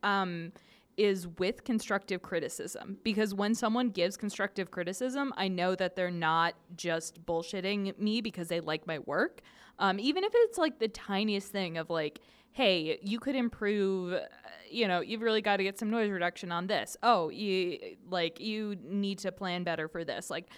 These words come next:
stuff like that where it's like, I, a person's like, "Yes, I value your work and your talent is wonderful. Here is how you can improve." I find that, like, tr-,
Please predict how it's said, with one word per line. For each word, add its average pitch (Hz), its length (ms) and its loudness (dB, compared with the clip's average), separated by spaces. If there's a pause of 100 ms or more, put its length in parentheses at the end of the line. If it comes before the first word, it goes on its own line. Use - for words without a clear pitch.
(200)
stuff - 380 2
like 277 220 2
that 180 340 2
where 196 100 0
it's 190 220 -2
like, 170 340 -2 (140)
I, 175 800 4 (1400)
a 214 80 2
person's 202 460 -2
like, 175 280 0
"Yes, 226 360 2
I 185 120 2
value 190 380 2
your 185 240 0
work 190 380 0
and 190 120 0
your 175 100 -2
talent 202 400 -2
is 180 120 -4
wonderful. 185 680 -2 (280)
Here 196 220 2
is 202 140 2
how 185 100 0
you 180 160 0
can 180 160 -4
improve." 160 520 -4 (180)
I 190 500 8 (140)
find 185 260 0
that, 165 360 2
like, 170 340 0
tr-, - 160 -12